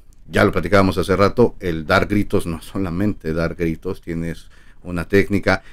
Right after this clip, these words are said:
el tocar rápido, el que pareciera que no, que no, que no saben tocar si no eres afín al black metal, al death metal, también son géneros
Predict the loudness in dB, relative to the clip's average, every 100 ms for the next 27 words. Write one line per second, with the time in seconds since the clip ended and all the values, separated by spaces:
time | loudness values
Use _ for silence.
0 | -8 -6 -2 -4 2 2 4 2 0 0
1 | 0 4 4 2 -6 -20 -2 0 0 -2
2 | -4 -2 0 -2 2 4 6 4 2 4
3 | 4 2 0 -6 -2 0 2 4 6 4
4 | 4 2 2 -2 -6 -20 -8 -2 0 2
5 | 4 4 0 0 -2 -2 -4 0 2 2
6 | 2 2 0 -2 -14 -18 -4 -2 0 -2
7 | -6 -6 -6 -4 -4 -6 -10 -12 -8 -8
8 | -4 -4 -4 -6 -8 -10 -10 -10 -8 -4
9 | -2 -4 -6